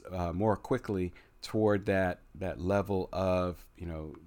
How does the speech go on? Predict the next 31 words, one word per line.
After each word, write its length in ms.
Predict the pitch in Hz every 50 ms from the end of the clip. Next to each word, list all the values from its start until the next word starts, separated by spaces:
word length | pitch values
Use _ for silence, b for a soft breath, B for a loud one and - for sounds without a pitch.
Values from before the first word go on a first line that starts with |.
| - - - - 92 92 80
group 360 | - 104 107 113 117 113 -
immunity 640 | 87 87 90 104 113 113 107 98 95 95 95 101 98
or 160 | 87 82 80
herd 340 | 87 104 110 117 117 113 104
immunity, 580 | 92 87 92 101 101 101 95 90 92 92 90
as 200 | 87 87 85 80
it's 160 | 90 85 - -
called, 440 | - 95 90 90 90 85 85 - - B B B B B B B
uh, 200 | 90 87 87 85
where 640 | - - - 95 98 98 98 98 95 92 92 95 - - 90
the 400 | 92 92 92 92 92 90 92 - -
coronavirus 800 | - 104 98 104 104 104 101 101 95 98 95 92 90 90 - -
vaccine 720 | - 92 92 90 - - - - 95 92 92 90 87 87 - B B B B B B
would 280 | 95 95 92 92 87
then 320 | 95 101 98 95 92 92 85
be 200 | 90 95 92 90
relegated 680 | 92 92 92 92 92 90 - 92 90 87 87 87 78
to 400 | - - 107 101 95 92 90 85 -
a 120 | - 87 87
manageable 720 | 90 98 95 95 95 95 92 87 - 87 80 92 87 87
level, 460 | 90 92 90 85 87 92 90 87 - B B B B B
much 260 | 98 98 90 - -
like 300 | 107 98 90 90 85 -
how 180 | 98 95 90 87
we 160 | 87 92 90
handle 480 | 87 95 92 92 90 80 87 87 85 80
the 140 | 82 90
flu 340 | - - - 147 156 139 104
each 260 | 92 85 78 - -
year. 200 | 85 78 71 64 -
So 380 | - - - 107 95 85 -